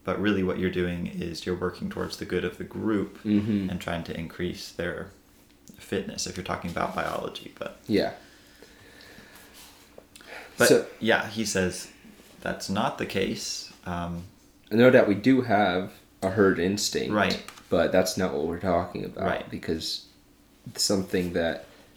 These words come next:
Speaker 2: tells you that you sh-, like, and he gives the example at some point in here of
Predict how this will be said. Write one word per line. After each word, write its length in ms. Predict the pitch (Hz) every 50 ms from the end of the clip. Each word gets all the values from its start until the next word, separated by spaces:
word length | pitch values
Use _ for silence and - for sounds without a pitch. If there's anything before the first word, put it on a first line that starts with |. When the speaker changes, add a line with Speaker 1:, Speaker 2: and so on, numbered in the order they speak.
| - - - _ -
Speaker 2:
tells 400 | - 127 113 110 110 104 101 -
you 320 | 98 92 90 87 85 87 92 - - - - - - - - - - - - - - - - _ _ _ _
that 120 | - 87 76
you 160 | 87 90 87
sh-, 200 | 85 - - - - -
like, 340 | 98 95 92 87 80 - -
and 180 | 92 101 101
he 100 | 113 117
gives 220 | 113 120 104 - 104
the 80 | 98
example 400 | 92 90 - 95 92 92 95 87
at 180 | 90 - - -
some 260 | - - 107 107 104
point 220 | - 98 95 85
in 160 | - 82 90 101
here 260 | 104 90 90 85 82
of 240 | 82 80 76 -